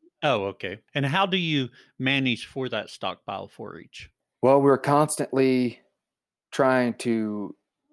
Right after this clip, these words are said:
Speaker 2: utilize the water when we do get it. And so on our irrigated ground, we are trying to grow, and really, uh, as, as a rule, we're trying to grow as much biomass as possible. In some more temperate parts of the country, you can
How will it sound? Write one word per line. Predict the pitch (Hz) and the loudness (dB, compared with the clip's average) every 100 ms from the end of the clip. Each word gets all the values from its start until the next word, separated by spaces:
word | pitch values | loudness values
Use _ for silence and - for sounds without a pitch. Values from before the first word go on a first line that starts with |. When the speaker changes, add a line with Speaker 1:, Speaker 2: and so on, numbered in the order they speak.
| - | -18
Speaker 2:
utilize | 117 151 151 117 107 104 101 101 - - _ _ _ | -4 4 6 6 6 4 -2 -4 -8 -12 _ _ _
the | 120 117 | -2 4
water | 120 123 120 107 | 6 6 6 4
when | 104 104 | 0 -2
we | 98 | -6
do | 110 107 | -6 -6
get | 104 95 | -6 -6
it. | - _ _ | -8 _ _
And | 98 | -16
so | - 107 101 | -8 -4 -2
on | 104 | -2
our | 101 | -2
irrigated | 95 127 120 117 107 101 | 2 2 4 0 -2 -2
ground, | 110 92 95 95 _ _ _ _ | -2 -2 -6 -10 _ _ _ _
we | 117 120 | 4 4
are | |
trying | 117 120 110 | 4 2 0
to | 104 | 2
grow, | 113 110 107 95 | 2 2 2 -2
and | 104 98 - - | -4 -6 -10 -8
really, | 120 127 117 107 - _ | 2 4 6 4 -2 _
uh, | 107 98 82 - - | -4 -2 -4 -6 -6
as, | 101 95 - | -6 -6 -6
as | 104 104 | -6 -2
a | 104 | -2
rule, | 113 120 110 104 | 2 2 4 2
we're | 101 | -2
trying | - 101 | -2 -4
to | |
grow | 101 104 98 | -2 0 0
as | - | 0
much | 107 - | -2 -2
biomass | 101 101 107 107 101 92 87 - | 0 4 6 4 0 -4 -6 -6
as | 90 90 | -6 -6
possible. | - 95 - 113 196 - - - _ - | -4 -4 -4 -4 -4 -6 -10 -20 _ -10
In | 104 | -4
some | - 117 | 2 6
more | 117 107 | 6 6
temperate | - 117 117 104 | 4 0 2 2
parts | 113 104 - | 2 0 0
of | |
the | 104 | -2
country, | - 117 - 117 | 0 -2 2 4
you | 110 104 | 4 0
can | - 101 | -4 -6